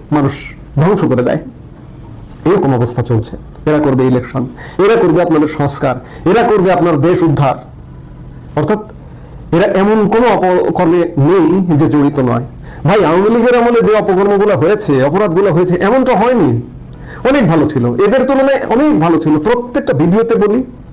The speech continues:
আজকে আমি কোনো দল করি না ভাই, আমি একদম বিনয়ের সাথে বলছি।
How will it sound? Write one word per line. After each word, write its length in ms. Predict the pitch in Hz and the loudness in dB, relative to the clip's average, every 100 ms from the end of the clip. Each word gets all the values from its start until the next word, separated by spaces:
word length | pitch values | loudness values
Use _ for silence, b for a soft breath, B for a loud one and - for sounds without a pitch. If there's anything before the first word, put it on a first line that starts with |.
| - - B B B | -20 -20 B B B
আজকে 360 | 165 - 247 240 B B | -4 0 -2 -2 B B
আমি 160 | 240 | 0
কোনো 140 | 302 262 | 2 2
দল 300 | 185 269 202 | 2 2 2
করি 160 | 143 | 0
না 100 | 131 | 0
ভাই, 300 | 127 123 110 123 | 0 0 0 -2
আমি 180 | 170 233 | 0 0
একদম 220 | 220 240 | 2 2
বিনয়ের 360 | 208 226 285 | 2 2 2
সাথে 240 | 254 - 151 | 0 -2 0
বলছি। 440 | 131 117 - 113 | 0 0 -2 -4